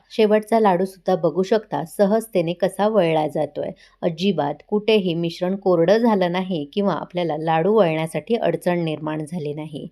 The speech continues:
तुम्हाला माझी ही आजची गोविंद लाडू बनवण्याची पद्धत कशी वाटली? आवडली असेल तर एक लाईक करा, जास्तीत जास्त लोकांना नेहमीप्रमाणे शेअर करा. अजूनही प्रेषिताज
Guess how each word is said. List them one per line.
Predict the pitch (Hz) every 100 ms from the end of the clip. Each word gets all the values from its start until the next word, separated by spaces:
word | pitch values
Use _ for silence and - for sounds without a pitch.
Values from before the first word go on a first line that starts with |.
| -
तुम्हाला | 220 240
माझी | 247 196 175 220
ही | 202 190
आजची | - - - 208 165 170
गोविंद | 208 247 262
लाडू | 254 185 175
बनवण्याची | 170 175 165 175 180 -
पद्धत | 208 175 151 202 202
कशी | 208 208
वाटली? | 190 170 - 143 143 -
आवडली | 175 160 175 190
असेल | 190 190 190
तर | 190
एक | 185 185
लाईक | 175 170 185 -
करा, | 208 156 196 180
जास्तीत | 208 208 226 185
जास्त | 196 190 202
लोकांना | 180 180 175 156
नेहमीप्रमाणे | 170 185 208 214 190 180 190
शेअर | 196 185 196 233
करा. | 180 147 - _ _
अजूनही | 185 165 220 226 226 254
प्रेषिताज | 226 190 208 190